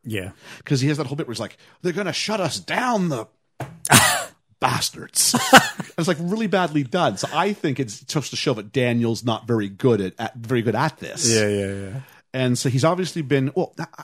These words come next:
Speaker 2: here's the question. Is it more that he's thrown off by the "I love you," which is what I think the movie wants us to think?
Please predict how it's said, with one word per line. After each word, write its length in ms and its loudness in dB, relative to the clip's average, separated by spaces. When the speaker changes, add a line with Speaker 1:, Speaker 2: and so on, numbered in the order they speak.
Speaker 2:
here's 180 0
the 80 -8
question. 340 -6
Is 200 4
it 100 2
more 580 0
that 280 -2
he's 260 -6
thrown 280 2
off 220 0
by 100 -2
the 140 -2
"I 80 -2
love 320 -4
you," 160 -8
which 140 -8
is 100 -6
what 80 -4
I 60 -4
think 160 -16
the 80 -6
movie 160 0
wants 320 -6
us 100 -6
to 80 -10
think? 480 -8